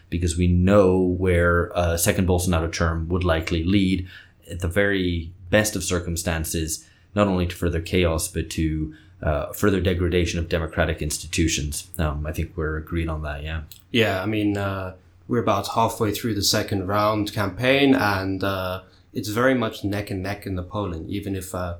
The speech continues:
Speaker 2: the declared vote, vote seems to favor Lula, there's still a, uh, close-knit gap. Lula's rejection levels are increasing, and there's a number of indes-, undecided, which makes the election almost a coin flip at this point.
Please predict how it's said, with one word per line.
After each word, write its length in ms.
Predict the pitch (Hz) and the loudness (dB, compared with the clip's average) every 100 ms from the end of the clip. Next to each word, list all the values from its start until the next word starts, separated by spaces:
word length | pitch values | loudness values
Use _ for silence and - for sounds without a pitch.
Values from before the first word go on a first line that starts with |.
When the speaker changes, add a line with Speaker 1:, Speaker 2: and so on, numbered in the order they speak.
| - - - _ | -14 -20 -20 _
Speaker 2:
the 80 | 127 | -8
declared 560 | 107 113 - 131 123 - | -6 -6 -2 2 2 0
vote, 400 | 95 85 - - | -6 -6 -8 -10
vote 280 | 110 101 104 | -6 -6 -6
seems 400 | - - 101 - | -8 -6 -6 -6
to 80 | - | -8
favor 300 | 113 101 95 | -6 -4 0
Lula, 580 | 139 185 127 117 - - _ _ | 4 6 4 2 -2 -16 _ _
there's 220 | 104 101 | -6 -6
still 340 | - 143 127 117 | 0 2 4 2
a, 240 | 98 95 90 | -2 -2 -4
uh, 300 | 90 87 87 - | -4 -6 -8 -6
close-knit 480 | 120 113 - 101 95 | -2 0 0 -2 0
gap. 400 | 104 104 - - _ _ - | 0 0 -2 -12 _ _ -8
Lula's 280 | 104 98 | -6 -4
rejection 460 | 98 - 104 - 107 | -6 -2 0 0 2
levels 380 | 101 101 101 98 | 2 2 -2 0
are 80 | 90 | -2
increasing, 800 | 92 - 120 - 120 107 107 - - - | -2 0 2 4 2 2 -2 -8 -20 -8
and 120 | 123 120 | 0 2
there's 100 | 104 | 2
a 60 | |
number 180 | 107 104 | 2 2
of 80 | 104 | 2
indes-, 400 | 113 107 101 - | 2 2 0 0
undecided, 520 | 110 107 101 104 90 | 0 2 2 2 2
which 160 | 87 110 | -2 -2
makes 460 | 101 - - - - - - | -2 -2 -6 -6 -16 -20 -6
the 60 | 131 | 0
election 380 | 123 131 - 113 | 2 2 0 0
almost 400 | - 135 113 - | 2 4 2 -2
a 20 | |
coin 260 | - 135 | -4 -4
flip 160 | 135 - | -4 -6
at 60 | - | -14
this 140 | 85 | -16
point. 340 | - - - | -14 -14 -14